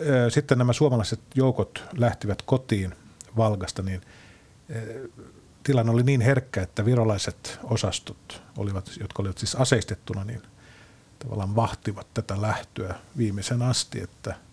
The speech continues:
et ei vaan syntyisi jotain suomalaisten puolelta jonkinnäköistä kostoa tai asetelmaa, joka olisi vaatinut taistelua. Eli, eli siinä jopa, jopa niin oli riski, että suomalaiset joukot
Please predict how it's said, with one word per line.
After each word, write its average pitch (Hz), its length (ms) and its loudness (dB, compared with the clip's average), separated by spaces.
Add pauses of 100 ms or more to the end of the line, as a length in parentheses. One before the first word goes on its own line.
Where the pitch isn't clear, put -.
(240)
et - 80 -6 (1000)
ei 113 140 2
vaan 101 140 0
syntyisi 107 480 -2
jotain 95 320 -4 (340)
suomalaisten 98 580 -2
puolelta 101 380 -6
jonkinnäköistä 98 680 -10 (560)
kostoa 104 520 0 (180)
tai 95 280 -4 (1000)
asetelmaa, 98 520 -4
joka - 140 -6
olisi 101 160 -4
vaatinut 117 400 -2 (760)
taistelua. 98 600 -2
Eli, 123 200 -4
eli 110 160 2
siinä 113 260 2
jopa, 123 380 2
jopa 127 280 4
niin 120 200 -2
oli 120 220 2
riski, 127 380 4
että - 160 -6
suomalaiset 101 540 0
joukot - 420 -6